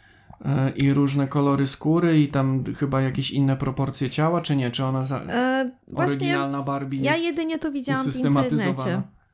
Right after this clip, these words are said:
Speaker 2: Jedynie w internecie widziałam, że miała być taka kolekcja, e, realistycznych ciał Barbie, ale nie wiem, czy ona kiedykolwiek trafiła do sprzedaży.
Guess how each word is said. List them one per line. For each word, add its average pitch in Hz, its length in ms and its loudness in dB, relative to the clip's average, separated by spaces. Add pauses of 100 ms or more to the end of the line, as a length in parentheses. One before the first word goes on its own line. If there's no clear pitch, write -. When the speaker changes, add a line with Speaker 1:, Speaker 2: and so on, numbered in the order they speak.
(300)
Speaker 2:
Jedynie 247 380 0
w 254 60 -6
internecie 220 520 -2
widziałam, 185 400 -2
że 196 100 -2
miała 202 240 0
być 208 140 -4
taka 208 260 -8
kolekcja, 208 600 -2 (480)
e, 190 180 -2
realistycznych 214 880 -2
ciał 202 320 -2
Barbie, 180 580 -2 (380)
ale 226 420 -2
nie 320 180 -2
wiem, 214 120 -2
czy 214 120 -8
ona 190 120 -4
kiedykolwiek 190 540 -4
trafiła 208 400 -4
do 196 100 -2
sprzedaży. 202 600 -4